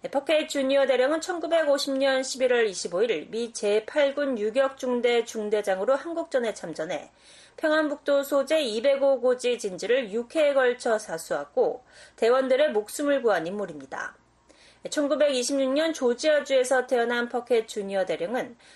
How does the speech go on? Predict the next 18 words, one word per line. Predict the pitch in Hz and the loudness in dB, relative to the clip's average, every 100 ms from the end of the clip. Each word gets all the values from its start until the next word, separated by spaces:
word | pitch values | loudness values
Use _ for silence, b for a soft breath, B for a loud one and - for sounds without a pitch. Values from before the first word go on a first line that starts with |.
| B | B
천구백사십삼 | 277 254 262 262 262 262 - 262 247 | -2 2 2 0 -2 -4 -2 -2 0
년 | 277 240 | 0 0
미 | 247 226 | -2 -2
육군에 | 196 214 - 262 240 | -4 -4 -2 0 0
입대했으며 | 190 - 165 151 - 170 - _ b b b | -2 -4 -4 -4 -8 -8 -10 _ b b b
이 | 220 | 0
년 | 240 247 | 0 2
뒤 | 311 | 2
웨스트포인트 | 202 240 - 330 - 302 277 277 294 277 226 | 2 0 -4 -6 -2 -2 -2 -4 -2 -2 -2
미 | 247 196 | -2 -2
육군 | 190 - 277 | -4 0 0
사관학교에 | 269 262 240 240 226 - 214 202 | 0 0 0 -2 -6 0 0 0
입학하면서 | 175 202 190 175 165 156 233 240 | -4 -8 -6 -8 -8 -4 -2 -2
본격적으로 | 240 220 247 247 - 208 220 277 302 | -6 -2 -2 -2 -2 0 2 0 0
군인의 | - 233 269 269 | -4 -2 0 0
길을 | 240 233 | 2 2
걷기 | 220 202 156 143 | 2 -2 -8 -10
시작했습니다. | - 202 - - - - - | -6 -8 -8 -14 -16 -16 -16